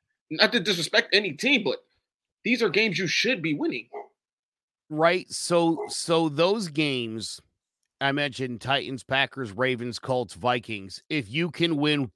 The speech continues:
Speaker 2: one of those games, two of those games, three of those games, four of those games, you're talking about a completely different season now, Zay. That's gonna be key, is how do they do in those games? But again, more importantly, and where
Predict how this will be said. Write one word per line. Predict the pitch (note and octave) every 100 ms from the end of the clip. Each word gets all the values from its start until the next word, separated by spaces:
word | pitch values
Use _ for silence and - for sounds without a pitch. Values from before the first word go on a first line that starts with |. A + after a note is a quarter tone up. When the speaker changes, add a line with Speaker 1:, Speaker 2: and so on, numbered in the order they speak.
| -
Speaker 2:
one | A2+ B2 D#3+
of | D3+ A2
those | A#2+ G2+
games, | F2+ G#2+ F2+ F2 -
two | - F3 E3+
of |
those | B2 A#2 F2
games, | A2+ A2 G#2 - -
three | D3+ E3+
of | D#3
those | C3 A2+
games, | F2 A2+ G#2 G2+ F2 - _ _ _ _ _ _ _ _ _ -
four | - C#3 E3
of | G3
those | G#2+ F2
games, | F#2+ E2+ C2+ B1 - _ _ _ _ _ -
you're | D#3+ E3
talking | D#3+ F3+ E3
about | D3 C#3+
a |
completely | - C#3 B2 D#3 C#3+
different | A#2+ D#3 - A#2 G2+
season | - F#3+ G#2 G2+
now, | F#2+ E2+
Zay. | E2+ G2 D2+ D2+
That's | A#2+ C#3+
gonna | - F3+
be | D#3 E3+ C3+
key, | - A#3+ E3+
is | D3+ C3 - _ _
how | - F#3
do | F#3
they | F#3
do | D#3 E3
in | D#3
those | D3 F#3 D#3+
games? | A#2+ B2 F2+ E2 - _ _ _ -
But | F3+ F#3+ -
again, | F#3 E3+ G#3 F3
more | E3+ F#3
importantly, | E3 - A3+ B3 C#3 C#3 D3 -
and | D#3 D3+
where | D3 D3+